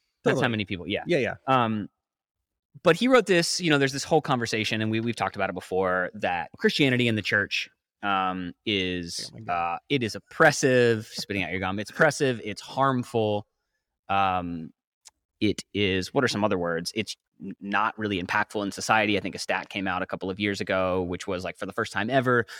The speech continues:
Speaker 1: the majority of Americans, uh, believe that the ch-, I'm sorry, the majority of millennials and younger
Speaker 2: Mm.
Speaker 1: believe that the church holds no practical value
Speaker 2: Right.
Speaker 1: to
Speaker 2: Yeah, it's kinda like
Speaker 1: society.
Speaker 2: you could put it into two categories, right?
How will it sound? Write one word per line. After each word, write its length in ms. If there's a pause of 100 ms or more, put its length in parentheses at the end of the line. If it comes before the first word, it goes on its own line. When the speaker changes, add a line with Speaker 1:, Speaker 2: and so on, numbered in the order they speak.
Speaker 1:
the 60
majority 460
of 80
Americans, 880
uh, 180 (180)
believe 720 (200)
that 280 (120)
the 80
ch-, 100
I'm 80
sorry, 160
the 80
majority 420
of 180 (420)
millennials 800
and 200
younger 680
Speaker 2:
Mm. 220 (220)
Speaker 1:
believe 420
that 180
the 80
church 360
holds 500
no 200
practical 680
value 640
Speaker 2:
Right. 160 (340)
Speaker 1:
to 400
Speaker 2:
Yeah, 140
it's 120
kinda 160
like 140
Speaker 1:
society. 60
Speaker 2:
you 60
could 140
put 140
it 100
into 200
two 200
categories, 680
right? 260